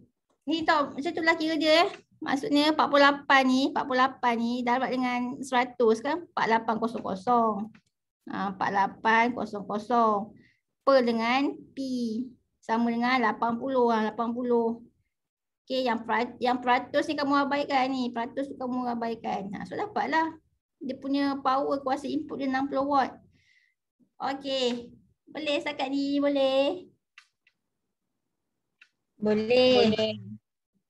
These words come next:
Speaker 1: Okey. Lepas tu dah dapat dah,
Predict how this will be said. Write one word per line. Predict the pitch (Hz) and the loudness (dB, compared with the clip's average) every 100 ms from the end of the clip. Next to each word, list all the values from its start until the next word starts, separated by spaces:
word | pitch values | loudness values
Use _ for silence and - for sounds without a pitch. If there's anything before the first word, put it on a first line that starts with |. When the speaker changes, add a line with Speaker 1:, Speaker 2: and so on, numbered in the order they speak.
| _ | _
Speaker 1:
Okey. | - 233 240 226 226 226 226 226 220 262 262 - _ _ _ _ - | -6 -6 -6 -4 -2 0 0 0 0 -2 -6 -16 _ _ _ _ -14
Lepas | 220 226 277 330 - | -12 -2 0 0 -2
tu | 254 269 294 | -4 -2 0
dah | 269 240 | 0 2
dapat | 240 - 254 233 | 0 0 -2 2
dah, | 233 240 262 339 | 4 6 6 4